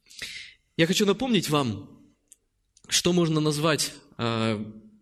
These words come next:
имением в нашей жизни. Помимо денег, это может быть ваше время. У вас есть время, это тоже имение, которое поручил вам Господь, которым нужно правильно и мудро распорядиться. И когда мы читаем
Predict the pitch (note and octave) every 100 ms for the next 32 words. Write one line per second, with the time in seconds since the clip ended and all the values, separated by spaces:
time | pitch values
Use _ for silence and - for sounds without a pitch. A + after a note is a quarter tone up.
0 | - - C#3+ G#3 G3 C#3+ A#2+ B2 B2 C3
1 | B2+ F3 F3+ C#3+ A#2 G#2+ - - - -
2 | D3 G3 G#3 F3 B3 C4 G#3 E3 E3 F3
3 | D#3 D3 D#3 D3 C3+ B2 D3 E3+ - -
4 | - _ _ _ _ _ _ _ _ _
5 | _ - C3+ F#3 G3+ - C#3+ C#3+ C#3 B2
6 | C3+ E3+ F3 D#3 D3+ D3 C#3 C#3 C3+ C#3
7 | - - - - _ - B2 C#3+ C3+ C#3
8 | C#3+ F3 F#3+ F#3+ D#3+ D3 - A#2+ B2 -
9 | - - _ _ _ _ - C3 C#3 C3+
10 | C#3 D#3+ D#3+ C#3 D3 E3+ D#3 B2+ B2 C#3
11 | C#3+ - C#3+ B2 A2 A2+ - B2+ - -
12 | - _ B2 C#3+ E3 E3 - E3 C#3+ B2+
13 | -